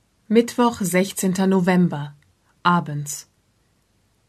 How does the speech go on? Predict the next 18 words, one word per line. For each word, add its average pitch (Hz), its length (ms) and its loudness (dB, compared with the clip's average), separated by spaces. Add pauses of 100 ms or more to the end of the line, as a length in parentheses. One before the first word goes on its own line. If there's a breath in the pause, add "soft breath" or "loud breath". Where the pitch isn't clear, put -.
(1080)
Ich 190 240 -6
wische 226 240 0
mir 226 160 2
gerade 196 380 0
was 196 180 -2
Feuchtes 208 500 -4
vom 170 240 -2
Mund 175 220 0
und 170 260 -2
gucke, 233 340 -2
ob 202 140 -4
es 202 140 -4
Blut 202 340 -4
ist, - 320 -12
als 180 180 -8
das 202 200 -4
Handy 175 280 2
klingelt. 160 480 -8